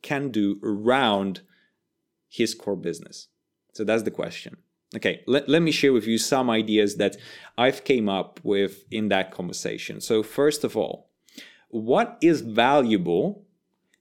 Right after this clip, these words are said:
to people that want to hire him as a na-, professional alpinist? So first of all, he can sell,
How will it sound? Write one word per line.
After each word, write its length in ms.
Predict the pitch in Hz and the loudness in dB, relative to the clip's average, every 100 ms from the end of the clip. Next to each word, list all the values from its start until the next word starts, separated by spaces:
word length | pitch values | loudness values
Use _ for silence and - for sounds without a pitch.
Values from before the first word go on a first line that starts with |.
| - | -6
to 140 | - | -4
people 760 | 113 165 180 175 107 117 190 - _ _ _ | -2 -2 -4 0 2 2 0 -8 _ _ _
that 560 | 120 113 123 156 156 _ | -4 2 4 4 0 _
want 800 | 123 117 127 123 120 107 - - - _ _ _ _ - - | -8 0 0 2 -2 -6 -8 -10 -16 _ _ _ _ -12 -4
to 680 | 123 113 113 113 113 113 104 | 0 2 2 2 2 0 -2
hire 460 | - 139 139 127 | -4 0 2 2
him 540 | 101 104 90 151 180 _ _ _ _ _ _ _ | 0 -4 -4 -6 -8 _ _ _ _ _ _ _
as 300 | 117 120 113 | -2 0 0
a 80 | 117 | 0
na-, 300 | 107 107 - | 0 -2 -6
professional 580 | - 104 110 - 104 101 | -12 -4 -4 -4 -8 -6
alpinist? 720 | 104 95 - 85 - - _ _ _ - - | -4 -4 -6 -14 -14 -18 _ _ _ -20 -14
So 340 | - 131 127 | 0 2 2
first 380 | - - 160 - | 0 2 2 2
of 120 | 208 | 2
all, 440 | 156 147 143 139 - _ _ _ | 4 4 4 0 -4 _ _ _
he 640 | - - 135 131 135 151 - - | -18 -6 -2 2 0 -2 -8 -16
can 500 | - 120 104 104 110 - | -6 -2 0 -2 -6 -8
sell, 920 | - - - 202 110 104 165 185 | -8 -6 -2 2 4 4 2 -2